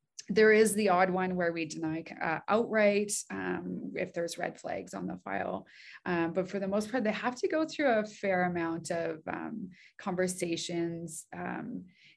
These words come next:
you know, meet and greets and that sort of thing that, uh, we're not gonna get too many people that haven't thought it through at least,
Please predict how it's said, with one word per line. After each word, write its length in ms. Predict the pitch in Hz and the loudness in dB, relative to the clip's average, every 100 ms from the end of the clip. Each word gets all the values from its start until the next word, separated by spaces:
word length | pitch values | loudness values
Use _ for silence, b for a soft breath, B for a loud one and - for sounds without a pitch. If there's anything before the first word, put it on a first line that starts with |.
| - | -8
you 140 | 185 | -4
know, 260 | 165 165 165 | -2 -2 0
meet 280 | 180 180 180 | 2 2 0
and 80 | 170 | 0
greets 340 | 170 165 165 | 0 0 -2
and 100 | 170 | -4
that 200 | 160 160 | -4 -4
sort 160 | 170 165 | -6 -6
of 120 | 165 | -2
thing 380 | 165 160 160 160 | 0 0 0 0
that, 440 | 160 156 165 - | 0 0 -2 -6
uh, 220 | - 180 147 | -6 -6 -6
we're 120 | 180 | -6
not 200 | 170 170 | -4 -4
gonna 200 | 170 170 | -4 -6
get 400 | 160 165 160 156 - - - - 180 - | -4 -2 -2 -4 -8 -8 -10 -12 -16 -10
too 100 | 202 | -2
many 220 | 185 180 | 2 0
people 400 | 175 175 165 165 | 0 -4 -2 0
that 240 | 160 165 - | 0 -2 -4
haven't 340 | 170 160 - | -6 -4 -4
thought 200 | - 151 | 0 0
it 140 | - - | 0 -6
through 260 | - - | -8 -8
at 200 | - - | -6 -8
least, 460 | - - 180 - - | -8 -8 -10 -12 -14